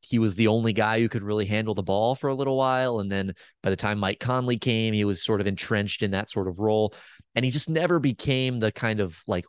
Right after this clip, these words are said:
all-around two-way player that I always thought and still kinda do think that he could be. So hopefully playing with Garland not only allows him to expend more energy defensively 'cause he's conserving it on offense,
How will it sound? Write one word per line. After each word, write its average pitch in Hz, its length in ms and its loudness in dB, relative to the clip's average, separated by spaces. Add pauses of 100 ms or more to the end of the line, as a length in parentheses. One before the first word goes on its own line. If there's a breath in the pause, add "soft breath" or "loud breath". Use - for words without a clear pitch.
all-around 104 800 2
two-way 110 420 2
player 92 560 -2 (520 soft breath)
that 107 220 0 (440)
I 107 100 0
always 117 260 2
thought 123 280 0
and 117 80 -4
still 139 260 0
kinda 127 240 -4
do 147 220 0
think 117 320 -4
that 107 140 -2
he 101 120 -6
could 139 300 -4
be. 87 260 -2 (640)
So 127 160 0
hopefully 160 380 2
playing 123 320 -4
with 107 180 -4
Garland 110 540 2 (400 soft breath)
not 117 220 0
only 131 300 2
allows 104 400 2
him 107 120 -6
to 104 140 -4
expend 110 520 -4 (160)
more 120 320 2
energy 113 360 -2
defensively 113 580 0
'cause - 180 -8
he's 101 180 -4
conserving 104 560 -4
it 92 120 -4
on 113 240 -2
offense, 98 320 -4